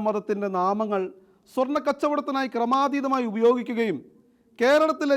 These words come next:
ജ്വല്ലറികൾക്ക് ഹലാൽ പലിശ തട്ടിപ്പുമായിട്ടാണ് അൽ മുക്താദിർ ജ്വല്ലറി കടന്നു വന്നതെന്ന ആരോപണവും ഇദ്ദേഹം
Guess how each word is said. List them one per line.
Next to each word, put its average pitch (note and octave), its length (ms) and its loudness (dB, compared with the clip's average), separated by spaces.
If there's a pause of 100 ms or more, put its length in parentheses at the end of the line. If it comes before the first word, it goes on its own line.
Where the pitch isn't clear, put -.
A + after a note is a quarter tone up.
ജ്വല്ലറികൾക്ക് B3+ 640 2 (300)
ഹലാൽ C4 400 2 (100)
പലിശ A#3+ 240 0 (140)
തട്ടിപ്പുമായിട്ടാണ് A#3 960 2 (520)
അൽ F#3+ 260 4
മുക്താദിർ A3 540 2 (120)
ജ്വല്ലറി G#3 340 0 (100)
കടന്നു G#3+ 320 -2
വന്നതെന്ന G#3 380 -2 (220)
ആരോപണവും G#3 560 2 (320)
ഇദ്ദേഹം F#3 460 -2